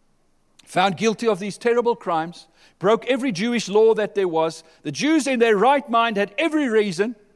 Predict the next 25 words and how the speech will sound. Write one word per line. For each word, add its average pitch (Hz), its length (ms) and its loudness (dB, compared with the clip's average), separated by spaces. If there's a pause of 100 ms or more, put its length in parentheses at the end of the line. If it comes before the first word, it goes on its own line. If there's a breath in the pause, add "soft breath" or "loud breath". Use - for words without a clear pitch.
(500)
if 139 100 -14
they 180 120 0
were 170 160 4
reasonable 226 480 2
people, 170 520 -6 (340)
to 175 200 -2
let 156 380 0
this 196 240 0
guy 135 400 0 (240)
be 127 100 -8
crucified. 104 540 -14 (840)
Do 156 80 -10
you 175 80 -4
see 214 180 -4
the 190 120 -4
two 165 180 -6
options? - 560 -12 (680)
It's - 160 -10
like, - 480 -2
you 135 80 -4
know, 131 180 0 (420 soft breath)
I - 120 -8
put 202 200 -2
before 185 380 0
you 170 300 -4